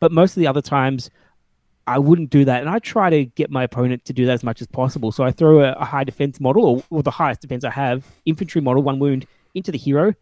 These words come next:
in the hope that I can pull off a few points of might just by killing some models, 'cause they'll, they'll think they're getting somewhere and they're whittling me down. But later on, I'll still have the might and they won't. So if I still have might at the end of the game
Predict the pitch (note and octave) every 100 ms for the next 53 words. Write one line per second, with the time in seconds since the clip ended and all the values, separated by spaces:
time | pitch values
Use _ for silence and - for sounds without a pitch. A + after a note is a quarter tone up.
0 | _ - D#3 D3 F#3+ F3+ C#3+ C3+ - D3
1 | B2+ C3 D3 C3 C3+ B2 A#2+ C3 C3 -
2 | E3 - C#3+ - C3+ B2+ - B2 B2+ G#2+
3 | - D3+ E3+ F#3+ - B3+ - A#3+ F#3 D3+
4 | F#3+ E3 A#2+ A#2+ C3+ C3 C#3+ D3 C3+ B2+
5 | A#2 D3+ C3 C3 - _ _ _ _ -
6 | D3 C#3 _ _ - C#3+ D#3 E3+ C#3 D3+
7 | C3 B2 _ - C#3+ F3 D#3+ C3+ B2 A#2+
8 | B2 B2+ A2 A2 B2 A2 _ _ _ _
9 | F#3 F3+ A#3 B3 F#3 A3 - A#3 E3+ D3+
10 | C#3+ C#3+ C3+ C#3 B2+ B2+ A#2+ B2 D#3